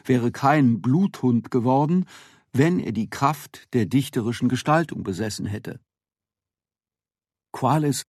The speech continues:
artifex per eo. Vielleicht ist es erlaubt zu übersetzen,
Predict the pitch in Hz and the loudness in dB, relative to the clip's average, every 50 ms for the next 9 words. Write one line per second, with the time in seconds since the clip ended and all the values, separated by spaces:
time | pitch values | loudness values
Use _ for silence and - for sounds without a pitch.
0 | _ - 131 143 165 160 - - 175 165 - - - 147 147 143 - - - - | _ 0 2 2 0 0 -4 -8 -8 -8 -8 -8 -8 -8 -8 -8 -12 -14 -16 -16
1 | - - 123 123 131 131 - - - 139 131 120 110 110 107 107 - _ _ _ | -8 -4 -2 -2 -2 -2 -2 0 2 4 4 4 2 0 -2 -6 -8 _ _ _
2 | _ _ _ _ _ _ _ _ _ _ _ _ _ _ _ _ _ _ _ _ | _ _ _ _ _ _ _ _ _ _ _ _ _ _ _ _ _ _ _ _
3 | _ _ _ _ - - 107 101 95 98 95 - - - - - - 104 - - | _ _ _ _ -4 -2 -2 0 -2 -4 -6 -8 -10 -12 -12 -10 -12 -12 -12 -14
4 | - - 110 110 113 - 123 - - _ - - 120 - 98 110 104 92 127 135 | -10 -6 -4 0 2 2 2 0 -2 _ -4 -4 -2 -2 -2 -2 -2 -2 -2 -4
5 | 131 - - 127 135 135 | -4 -2 0 0 0 0